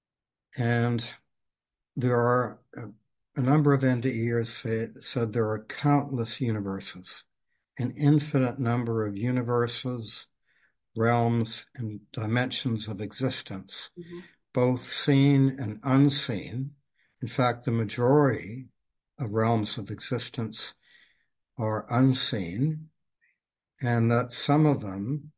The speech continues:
Speaker 1: interact with the earthly realm, but only for a higher purpose, when there is a higher purpose to be served.
Speaker 2: Mm-hmm.
Speaker 1: So sometimes the veil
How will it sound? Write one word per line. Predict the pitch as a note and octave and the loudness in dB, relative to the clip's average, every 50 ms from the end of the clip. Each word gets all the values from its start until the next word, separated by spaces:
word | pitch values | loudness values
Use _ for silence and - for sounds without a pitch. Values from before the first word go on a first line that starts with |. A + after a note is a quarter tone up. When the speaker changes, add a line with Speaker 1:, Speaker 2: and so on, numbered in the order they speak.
| _ _ | _ _
Speaker 1:
interact | - C#3+ C#3 C#3 C#3 - C3+ A#2+ A2 A2+ B2 B2 A#2+ A#2+ A#2 - - - - _ _ _ _ - | 2 4 4 4 2 0 -2 0 2 2 2 0 0 -4 -8 -14 -16 -16 -18 _ _ _ _ -6
with | A2+ A#2 B2 C3+ D3 C#3+ - - - - _ _ _ _ - | -2 2 4 4 4 2 -2 -10 -16 -20 _ _ _ _ -6
the | B2+ - G2+ - | -6 -6 -4 -2
earthly | A#2 B2+ C#3+ C3+ C#3 - - C3 A#2+ A2+ A2+ | 2 2 2 2 0 -4 -6 -4 -2 -2 -2
realm, | A2 A#2+ B2 C3 B2 F#2 E2+ F2 G2 A2+ D3 D#3 - - - _ _ _ _ _ _ _ _ _ _ _ _ _ _ | 0 0 2 2 2 0 -2 -6 -6 -6 -6 -6 -8 -12 -20 _ _ _ _ _ _ _ _ _ _ _ _ _ _
but | - B2 A#2+ A#2 A#2 - - - - _ _ _ _ _ _ _ | 0 0 0 0 -2 -6 -10 -12 -14 _ _ _ _ _ _ _
only | - C#3+ C#3 C#3 C3 B2+ A#2+ | 2 4 6 6 6 4 0
for | - - B2 A2+ A2+ | -4 -6 -4 -4 -4
a | G#2 - - A2+ | -6 -6 -6 -4
higher | G#2+ G#2+ G#2 F#2+ | -4 -4 -4 -6
purpose, | F2 - - - G2+ F2 - - G2 - - - - - - _ _ _ _ _ _ _ _ _ _ _ _ _ _ _ _ _ | -8 -12 -10 -8 -8 -8 -8 -12 -14 -14 -12 -14 -14 -14 -18 _ _ _ _ _ _ _ _ _ _ _ _ _ _ _ _ _
when | A#2+ A2+ A2+ | -6 -4 -2
there | A2+ G#2+ A2 | -2 -2 -2
is | G#2+ - | -4 -6
a | A#2+ G#2+ | -6 -8
higher | - - B2+ A#2+ B2 A#2 G#2+ G#2 | -6 -4 0 0 2 2 0 -2
purpose | G#2+ - - A2+ G#2 G#2+ - G#2 - - | -6 -8 -6 -6 -6 -6 -8 -12 -12 -12
to | - - G2+ | -14 -16 -12
be | G2 G#2 G2 | -12 -10 -8
served. | - - - - F2+ F2 F2 F#2+ G#2 G#2 _ _ _ _ _ _ _ F#3+ | -8 -8 -8 -8 -8 -8 -10 -12 -16 -18 _ _ _ _ _ _ _ -16
Speaker 2:
Mm-hmm. | F3+ F3+ F3 F#3+ G#3 - - _ _ _ _ _ _ _ _ _ _ | -16 -14 -14 -14 -16 -16 -18 _ _ _ _ _ _ _ _ _ _
Speaker 1:
So | - - - A2 A2 A2 | -14 -8 -6 -6 -4 -4
sometimes | - - - D#3 D3 C#3+ C#3 C#3 C3 B2 A#2+ A#2+ B2 A#2+ A2+ A2+ - - | -4 0 4 4 4 4 4 2 0 2 2 0 0 -2 -2 -4 -6 -6
the | A2+ G#2+ G#2 | -8 -8 -4
veil | G2+ A#2 A#2+ A#2+ A2+ G#2 F2+ F2+ A#2+ D3 D3 C#3 - | 0 0 2 2 2 0 0 -2 -2 -2 -2 -4 -8